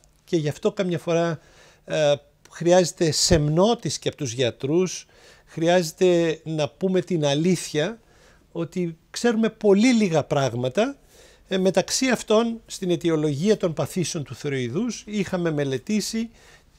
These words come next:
το, η σχέση της διατροφής και το ρόλο του ελαιολάδου και είχαμε δει ότι είναι προστατευτικός.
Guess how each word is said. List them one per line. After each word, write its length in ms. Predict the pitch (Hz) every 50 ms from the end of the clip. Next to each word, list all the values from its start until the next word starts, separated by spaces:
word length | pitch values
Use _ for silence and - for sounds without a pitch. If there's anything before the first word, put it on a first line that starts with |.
| _ _
το, 140 | - 175 160
η 100 | 156 135
σχέση 460 | - - - - 202 196 185 - 202
της 260 | - - 180 143 143
διατροφής 920 | 143 160 160 151 147 - 165 156 139 - - - 196 139 113 - - - -
και 160 | - - 147
το 140 | - - 147
ρόλο 280 | 139 160 170 175 170 170
του 140 | 165 156
ελαιολάδου 840 | 147 147 143 135 139 139 135 135 139 156 156 139 127 117 165 220 269 - _ - - - - _ _
και 100 | - -
είχαμε 240 | 208 - 214 196 180
δει 140 | 160 165 214
ότι 160 | 202 208 208
είναι 120 | 196 196
προστατευτικός. 1000 | 190 - 175 151 - - 151 - 160 139 - - 147 - 160 131 101 - -